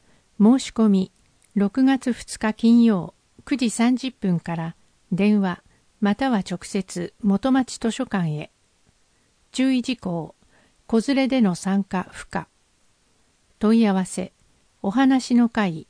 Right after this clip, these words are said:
でんでん太鼓。電話、零四二三二五の四二二二。元町図書館。無料法律相談会。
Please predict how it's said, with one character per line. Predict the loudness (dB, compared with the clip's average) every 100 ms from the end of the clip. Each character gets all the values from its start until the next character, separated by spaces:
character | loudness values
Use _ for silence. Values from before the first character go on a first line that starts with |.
| -6
で | -2 2 2
ん |
で | 2 2
ん |
太 | 2 0
鼓。 | -4 -10 -14 -16 _ _ _ _ _ _ _ _ -4
電 | 2 2 2
話、 | -2 -8 _ _ -2
零 | 2 4 4
四 | 4 4 2
二 | 0 -4 _ _ -10
三 | -2 2 4
二 | 4 4 2
五 | 2 0
の | -2 -6 _ _ _ _
四 | 2 4 6
二 | 6 6 4
二 | 4 6 6
二。 | 4 2 -2 -12 _ _ _ _ _ _ _
元 | -2 0 2
町 | 0 -2 -6
図 | -6
書 | -6
館。 | -8 -8 -10 -12 _ _ _ _ _ _ _ _ _ _ _ _ _ _ _ _ _ _
無 | 4 4
料 | 4 0 0
法 | 2 4
律 | 2 -2
相 | -4 -2 0
談 | 2 0
会。 | 0 -6 -10 -14